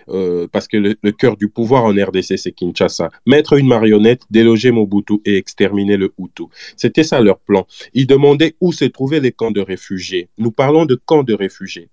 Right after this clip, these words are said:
Même l'onu, à l'époque, avait reconnu à ces trois millions de Rwandais Hutus qui avaient traversé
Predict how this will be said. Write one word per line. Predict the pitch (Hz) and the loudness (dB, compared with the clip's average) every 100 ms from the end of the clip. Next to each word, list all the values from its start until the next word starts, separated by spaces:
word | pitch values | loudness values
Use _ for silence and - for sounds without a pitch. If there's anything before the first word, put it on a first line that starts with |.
| 110 | -2
Même | 139 175 | 0 4
l'onu, | 156 147 147 165 160 | 4 4 2 0 0
à | 117 | 0
l'époque, | 107 98 - 120 - | -2 0 0 -2 -2
avait | 110 107 110 | -6 -4 -4
reconnu | 113 - 113 120 123 | -4 -6 -6 -2 -4
à | |
ces | 107 110 | -4 -8
trois | 104 - - 156 | -10 -6 -2 -2
millions | 131 117 117 110 | -2 -4 -4 -4
de | 101 | -6
Rwandais | 92 101 104 117 110 _ - | -10 -10 -6 -8 -8 _ -2
Hutus | 165 156 - 101 | 0 0 -4 -4
qui | - | -2
avaient | 98 95 | -2 -2
traversé | - 110 107 107 127 117 | -2 0 0 0 0 0